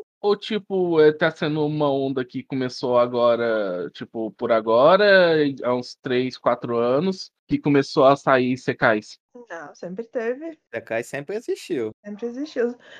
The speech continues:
Speaker 2: Tá saindo mais, igual a temporada passada, era, essa temporada também teve muito Isekai. Temporada passada teve muito Isekai. É, são ondas, né? Mas sempre teve.
Speaker 3: Às vezes tem,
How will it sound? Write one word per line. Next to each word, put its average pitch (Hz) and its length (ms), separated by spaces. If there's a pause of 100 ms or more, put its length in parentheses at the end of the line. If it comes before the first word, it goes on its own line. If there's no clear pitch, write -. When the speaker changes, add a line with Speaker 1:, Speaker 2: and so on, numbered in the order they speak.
(100)
Speaker 2:
Tá 240 100
saindo 294 440 (160)
mais, 202 400
igual 190 220
a 196 40
temporada 208 560
passada, 208 720 (320)
era, 226 160 (180)
essa 269 320
temporada 220 400
também 202 240
teve 202 240
muito 196 220
Isekai. 208 580 (140)
Temporada 202 480
passada 214 340
teve 214 200
muito 208 240
Isekai. 202 560 (100)
É, 370 420
são 427 200 (220)
ondas, 294 440
né? 262 300 (200)
Mas 208 340
sempre 214 340
teve. 233 340 (680)
Speaker 3:
Às 110 100
vezes 120 640
tem, 135 440